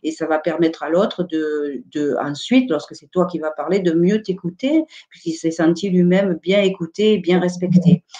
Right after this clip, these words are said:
Donc ça, c'est important. Donc si cette personne vient me raconter ça, bon, je vais lui donner des clés, elle va, va très vite me dire, « Ah tiens, ça va mieux, c'est vrai, j'ai essayé,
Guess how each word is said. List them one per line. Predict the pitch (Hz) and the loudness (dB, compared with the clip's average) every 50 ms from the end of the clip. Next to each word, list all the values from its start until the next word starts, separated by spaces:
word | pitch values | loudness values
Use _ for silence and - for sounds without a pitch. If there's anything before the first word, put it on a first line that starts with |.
| - - _ | -20 -8 _
Donc | - 160 156 | -4 -2 -2
ça, | - 226 220 | 0 0 0
c'est | 220 220 220 185 - | 2 2 -2 -2 0
important. | 165 160 165 175 185 185 - - 240 233 220 220 - - - - | 2 2 2 2 0 -2 -2 -2 0 0 0 -2 -4 -10 -10 -6
Donc | 320 320 - | -6 -6 -2
si | - 233 | -2 0
cette | 220 - 220 214 - | 0 2 0 0 0
personne | - 208 208 - - 214 214 202 | 0 -2 -2 0 0 0 0 2
vient | 185 185 175 | 2 4 2
me | 175 170 | 2 2
raconter | 160 165 165 - 165 165 160 156 151 | 0 -2 -4 -2 -2 -2 -2 -2 -4
ça, | - - 214 226 254 262 | -6 -2 2 4 4 4
bon, | 240 180 | 4 2
je | 165 165 | 0 -2
vais | 160 | -4
lui | 160 165 170 | -8 -8 -6
donner | - 160 160 160 160 | -2 2 2 4 4
des | 160 165 160 160 | 4 2 0 -2
clés, | - 214 247 277 285 302 | 0 2 4 4 6 6
elle | 294 190 | 6 6
va, | 175 147 - - 131 139 | 4 2 0 -4 -8 -6
va | 147 151 - - - | -4 -4 -4 -6 -6
très | - - 311 | -2 0 2
vite | 254 262 277 262 254 220 | 4 4 2 2 0 0
me | 196 190 185 | 0 0 0
dire, « | 165 185 190 180 | 0 0 0 0
Ah | 196 | -2
tiens, | 208 - - 214 247 | -4 -4 -2 -2 -2
ça | 254 - 180 | -2 -2 -2
va | 165 165 160 | -2 0 0
mieux, | 160 160 165 190 214 240 | 2 2 4 4 2 0
c'est | 240 - 185 | 0 -2 -2
vrai, | 160 160 170 165 | 0 0 0 0
j'ai | 160 165 165 156 | 0 -2 -2 -4
essayé, | 156 - - 147 | -4 -6 -8 -8